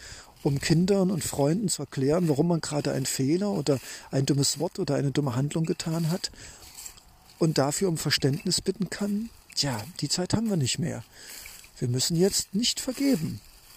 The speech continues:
Ja, die Überforderung des einundzwanzigsten Jahrhunderts ist eine Mischung aus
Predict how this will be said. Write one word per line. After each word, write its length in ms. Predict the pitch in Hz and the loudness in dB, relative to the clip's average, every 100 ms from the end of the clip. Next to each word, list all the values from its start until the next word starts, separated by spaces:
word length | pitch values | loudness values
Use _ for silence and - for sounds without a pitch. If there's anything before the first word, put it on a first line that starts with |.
| - - - - - - - - - - - - - - _ - | -20 -20 -20 -20 -20 -20 -20 -20 -20 -20 -20 -20 -20 -20 _ 0
Ja, 560 | 147 202 233 135 - - - | 4 6 4 2 -2 -6 2
die 60 | |
Überforderung 640 | 156 127 - 254 240 220 196 | 4 4 2 2 4 6 4
des 160 | 165 | 4
einundzwanzigsten 760 | 165 220 202 190 175 165 - 147 | 0 -2 -2 -2 -2 -2 -2 -2
Jahrhunderts 500 | 123 220 240 233 - | 0 2 4 4 2
ist 120 | - | 0
eine 220 | 156 147 | 0 2
Mischung 500 | 147 208 208 196 170 | 2 2 4 4 2
aus 600 | - 139 131 135 139 - | 0 0 2 2 0 -2